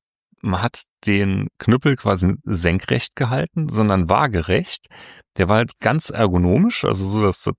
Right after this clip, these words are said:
perfekt in der Hand lag. Und dann hatte man auf dem vorderen Bereich von der, sag ich mal, wie soll ich sagen, von dem eigentlichen Körper hattest du drei Feuertasten auch noch gehabt. Und das, ich fand den unheimlich gut.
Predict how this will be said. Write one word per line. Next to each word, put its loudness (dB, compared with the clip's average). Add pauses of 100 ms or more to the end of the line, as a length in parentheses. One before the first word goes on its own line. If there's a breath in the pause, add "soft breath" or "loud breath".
perfekt -4
in 0
der 4
Hand 0
lag. 2 (540 loud breath)
Und -4
dann 0
hatte -2
man -2
auf -12
dem 2
vorderen 0
Bereich -2
von 0
der, 2
sag -6
ich -10
mal, -2 (560 loud breath)
wie -14
soll 0
ich -2
sagen, 0
von 0
dem 2
eigentlichen 0
Körper -4
hattest -4
du 0
drei 2
Feuertasten -2
auch -2
noch -6
gehabt. -2 (760 loud breath)
Und 2
das, 2
ich -4
fand -2
den -2 (140)
unheimlich 0
gut. -4